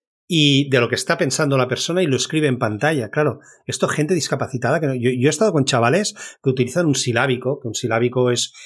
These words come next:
es un panel de papel, eh, pues los hay de los más rudimentarios con todas las letras, con lo cual para decir hola señala la H, la O, la L y la A. Los hay ya, mm, yo estuve con una, con una chica que sus padres se lo habrían currado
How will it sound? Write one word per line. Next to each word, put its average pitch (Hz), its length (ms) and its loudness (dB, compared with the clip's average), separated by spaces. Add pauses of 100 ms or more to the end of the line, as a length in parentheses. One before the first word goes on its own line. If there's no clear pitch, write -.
(200)
es 131 180 -2
un 131 200 2
panel 113 760 0
de 110 100 0
papel, 110 500 0 (360)
eh, 110 260 0
pues 110 120 -6
los 113 160 -2
hay 127 160 4
de 110 80 2
los 107 120 -2 (120)
más 113 220 0
rudimentarios 120 680 2
con 107 160 -6
todas 117 180 2
las 110 140 -2
letras, 135 520 0 (180)
con 117 140 -2
lo 107 60 -4
cual 127 160 2
para 107 160 0
decir 120 340 -2
hola 127 400 2 (120)
señala 113 420 0
la 107 180 2
H, 127 280 -4
la 101 180 -4
O, 123 180 4
la 101 180 0
L 117 200 -2
y 104 60 -4
la 110 280 0
A. 208 160 -10 (420)
Los 123 220 0
hay 123 180 2
ya, 131 340 2
mm, 120 540 -12
yo 123 60 -8
estuve 117 260 2
con 117 160 2
una, 117 280 4
con 123 140 -2
una 123 160 4
chica 143 280 2
que 143 80 2
sus 107 140 -6
padres 117 280 0
se - 80 -6
lo 107 60 -2
habrían 120 360 2
currado 123 640 -2